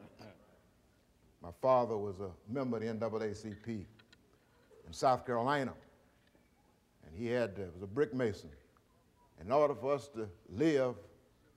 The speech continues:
in order for us to eat, money my mother was making as a teacher wouldn't provide too much of that in them days. You know what the salaries were.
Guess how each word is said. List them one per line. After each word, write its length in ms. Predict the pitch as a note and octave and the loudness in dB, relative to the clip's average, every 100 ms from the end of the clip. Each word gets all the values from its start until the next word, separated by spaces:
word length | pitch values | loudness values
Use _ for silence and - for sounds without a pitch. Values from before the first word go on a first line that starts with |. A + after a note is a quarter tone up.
| _ _ - | _ _ -4
in 60 | |
order 220 | G#2+ C3 G#2+ | 0 0 2
for 160 | C3 | 0
us 80 | B2 | -2
to 100 | A2 | -2
eat, 260 | C3+ E3+ - - - _ _ - _ - - _ - - - G2 | 0 0 -2 -14 -20 _ _ -20 _ -20 -20 _ -20 -20 -16 -8
money 180 | A#2 A2+ | -6 -4
my 140 | G#2+ | -4
mother 260 | A#2+ C3+ A#2+ | 0 2 2
was 140 | G2+ | -2
making 300 | A2 G#2+ G2+ | -4 -6 -6
as 100 | F#2 | -10
a 60 | F2 | -12
teacher 420 | - E3 A#2 A2 | -8 -8 -6 -8
wouldn't 300 | A2+ G#2+ F2+ | -6 -8 -12
provide 520 | F2+ F2 C3+ A#2+ G2+ | -12 0 2 2 -2
too 100 | A2 G#2 | -6 -6
much 180 | G2 F2+ | -6 -6
of 80 | F#2+ | -6
that 160 | G2+ | -4
in 140 | G2 A2 | -4 -4
them 160 | B2 | -4
days. 340 | F2+ F2+ F#2+ F#2+ | -4 -4 -6 -8
You 100 | G#2+ | -8
know 160 | G#2+ | -6
what 120 | G2+ E2 | -6 -8
the 60 | |
salaries 480 | - A#2 A2 F#2+ F2 | -4 -2 -2 -4 -6
were. 220 | F#2 G2 | -8 -8